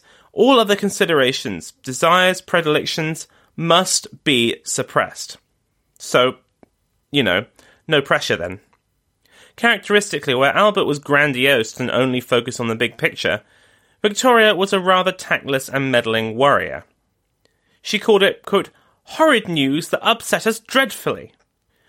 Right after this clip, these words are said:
Her own nine childbirths had taken a terrible toll on her body, and she seems to have only remembered the pains of motherhood rather than the joys. In a letter to Fritz, she wrote, quote,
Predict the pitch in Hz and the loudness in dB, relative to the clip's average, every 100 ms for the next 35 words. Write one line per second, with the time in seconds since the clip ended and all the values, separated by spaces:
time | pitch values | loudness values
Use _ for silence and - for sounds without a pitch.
0 | _ _ _ 214 214 247 277 214 175 147 | _ _ _ 2 4 4 2 2 2 2
1 | 143 143 151 120 127 120 117 123 143 160 | 0 -2 0 0 2 2 2 -2 -4 -4
2 | 156 165 - - 180 190 156 143 131 107 | -2 -4 -4 -2 2 2 0 -2 0 0
3 | 110 110 107 113 - - - _ _ _ | 0 -2 0 0 0 -10 -14 _ _ _
4 | - 160 196 - 214 208 208 185 175 196 | -10 -2 -2 0 0 2 0 0 2 4
5 | 202 175 156 151 147 147 - 190 196 196 | 4 4 2 2 -6 -10 -4 0 2 2
6 | 180 135 120 107 104 104 95 _ _ 123 | -2 -2 -2 0 -2 -2 -4 _ _ 0
7 | 120 110 120 107 104 - 151 107 62 - | 2 2 -2 -8 -6 0 0 2 -2 -8
8 | - _ _ _ _ _ _ _ _ _ | -16 _ _ _ _ _ _ _ _ _
9 | - 180 175 185 185 175 - - 202 - | -2 2 4 2 -2 -10 -6 -2 -2 -4
10 | - - - - 147 120 113 - - - | -14 -14 -12 -6 0 2 0 -6 -12 0
11 | 151 - | 0 0